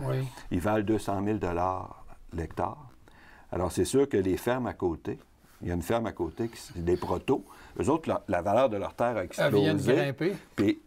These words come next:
Speaker 2: à un point tel que les taxes les mettaient en faillite. Alors, il y a un problème avec notre
Speaker 1: Ouais,
Speaker 2: système
Speaker 1: ouais,
Speaker 2: de
Speaker 1: ouais,
Speaker 2: taxation
Speaker 1: ouais.
Speaker 2: des terres agricoles au Québec.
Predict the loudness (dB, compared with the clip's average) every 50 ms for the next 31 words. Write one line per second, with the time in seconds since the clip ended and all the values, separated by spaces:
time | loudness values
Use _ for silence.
0 | -20 -20 -20 -20 -12 -12 -12 -12 -12 -18 -20 -20 -20 -8 -2 -2 0 2 0 0
1 | 2 2 2 2 2 0 0 0 0 -2 -4 0 0 0 0 0 -2 0 2 2
2 | 2 0 0 0 0 0 0 -6 -14 -16 -14 -14 -16 -16 -20 -20 -20 _ _ _
3 | _ _ _ -20 -20 -20 -20 -20 _ _ -20 -14 -6 -2 2 4 4 6 4 4
4 | 2 2 2 0 0 0 -2 -2 -2 -2 -4 -4 -6 -10 -16 -20 -20 -20 _ _
5 | _ _ _ _ _ _ _ _ _ _ _ _ _ _ _ _ -20 -20 -20 _
6 | _ -20 -20 -20 -20 -20 -20 -20 -20 -20 -20 _ _ _ _ _ -8 -6 -4 -2
7 | -2 -2 -4 -4 -4 -2 0 0 0 0 0 0 0 0 0 -2 -2 -2 -4 -4
8 | -4 -4 -4 -2 0 2 2 2 2 2 2 2 2 2 2 0 0 0 0 -2
9 | -2 -2 -4 -6 -4 -2 -4 -2 0 -2 -2 -2 -2 -4 -4 -4 -4 -4 -6 -4
10 | -2 -2 -2 -2 -2 -2 -4 -4 -2 -4 -4